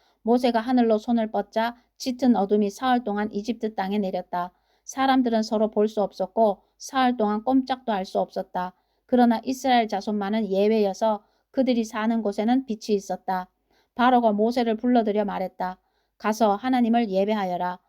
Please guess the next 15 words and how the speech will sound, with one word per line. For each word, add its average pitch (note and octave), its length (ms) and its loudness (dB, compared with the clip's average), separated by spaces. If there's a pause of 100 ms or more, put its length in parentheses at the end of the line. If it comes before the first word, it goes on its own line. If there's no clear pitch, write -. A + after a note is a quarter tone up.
(240)
너희 A#3+ 300 4
양떼와 A3 480 2
소떼는 A#3+ 480 -2
남겨두고 G#3+ 720 0 (260)
너희 B3 300 4
자녀들은 A3 560 -2
데리고 G3+ 360 -2
가거라." F3+ 440 -6 (360)
모세가 G#3 460 0
말했다. F#3 520 -4 (360)
"왕께서는 A3 680 0 (300)
우리가 A#3 280 2
하나님께 B3 520 2
드릴 G#3+ 280 -4
짐승과 G3+ 680 -2